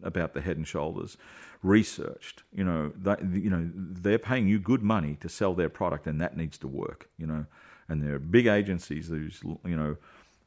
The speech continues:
uh, expensive buildings that are mostly all lining St Kilda Road in the city, you know, rely on you succeeding.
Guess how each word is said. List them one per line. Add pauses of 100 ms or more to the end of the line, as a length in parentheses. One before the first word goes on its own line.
uh, (200)
expensive
buildings
that
are
mostly
all
lining (140)
St
Kilda
Road
in
the
city,
you
know,
rely
on
you
succeeding.